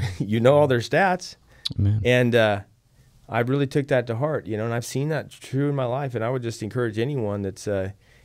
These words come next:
Speaker 1: you know, watching, that's like, "Man, I want more of the love of God. I wanna draw nearer to God." Go and get more of God, man. Look in more, uh, read his word, spend more time with him, you know, and that's,
Speaker 2: Mm-hmm.
Speaker 1: that's how you draw near to God. I mean,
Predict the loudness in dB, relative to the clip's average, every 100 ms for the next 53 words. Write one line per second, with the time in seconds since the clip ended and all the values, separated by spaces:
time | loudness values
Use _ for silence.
0 | _ 0 0 0 -2 -4 -4 -6 -4 -4
1 | -4 -6 -6 -6 -6 -4 -2 2 2 0
2 | -2 0 0 -2 -2 -2 0 0 -2 0
3 | 0 0 2 4 4 4 0 -4 -2 -2
4 | -2 -4 -8 -10 _ _ _ _ _ _
5 | _ -6 -2 0 0 -2 -6 -2 0 2
6 | 2 2 2 0 -2 -2 0 0 0 0
7 | 0 0 0 -4 -2 0 2 2 0 -6
8 | -8 -12 -8 -4 0 0 0 0 0 0
9 | -4 -2 0 2 0 0 -2 -2 -4 -6
10 | -6 -4 -4 -4 -6 -8 -12 -8 -6 -4
11 | -6 -8 -8 -6 -6 -4 -4 -2 -2 -4
12 | -4 -6 -8 -8 -10 -6 -6 -4 -6